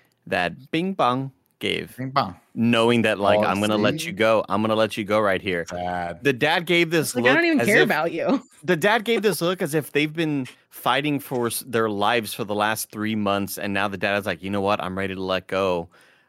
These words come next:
Speaker 1: I, it was, it was bizarre, Tim. It was
Speaker 2: See, to
Speaker 1: bizarre. It didn't hit me.
Speaker 3: It, for me, it, it worked the other way. The reason I liked it is I didn't get that read at all. I got pure fear.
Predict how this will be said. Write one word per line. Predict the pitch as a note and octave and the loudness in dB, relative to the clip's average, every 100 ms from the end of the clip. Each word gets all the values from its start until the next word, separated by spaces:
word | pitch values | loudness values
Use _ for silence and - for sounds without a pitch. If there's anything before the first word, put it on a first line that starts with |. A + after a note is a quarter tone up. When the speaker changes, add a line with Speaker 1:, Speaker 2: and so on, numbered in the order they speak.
| _ | _
Speaker 1:
I, | A2+ A#2+ | -4 0
it | B2+ | 2
was, | C#3+ D#3 | 2 2
it | - C3 | 2 2
was | C3+ | 2
bizarre, | A2 A#2+ G2 F2+ F2+ | 0 -2 0 2 2
Tim. | D#2+ - E2 D#2 F#2+ | 0 -6 -8 -8 -8
It | |
was | G2+ | -4
Speaker 2:
See, | B2 | -4
to | |
Speaker 1:
bizarre. | A2+ F2+ F#2+ G2 | -4 0 2 2
It | F2 | 0
didn't | D#2 F2+ | -6 -8
hit | E2+ F2 | -8 -10
me. | - | -8
Speaker 3:
It, | F3+ - _ | -10 -12 _
for | D#3 | 0
me, | D#3+ G3 | 2 4
it, | F#3 | 4
it | D#3 C3+ | 4 4
worked | A#2+ B2+ | 4 0
the | - A#2+ | 2 2
other | A2+ | 4
way. | A#2 | 2
The | A2+ | 2
reason | G#2+ G#2+ | 0 -2
I | G#2+ | -2
liked | G2+ A#2 A#2 | 0 0 0
it | G#2+ | -4
is | F2+ | -4
I | A2+ | -4
didn't | B2+ B2 | -2 0
get | A2 | 0
that | G#2+ | 0
read | G2+ | 0
at | G2 | -2
all. | G2+ A2+ A#2+ | 0 0 0
I | A#2+ | -2
got | A#2+ G#2+ | -4 -6
pure | - - G2+ | -8 0 0
fear. | F#2+ A2+ D#2 A1+ | 0 -6 -10 -12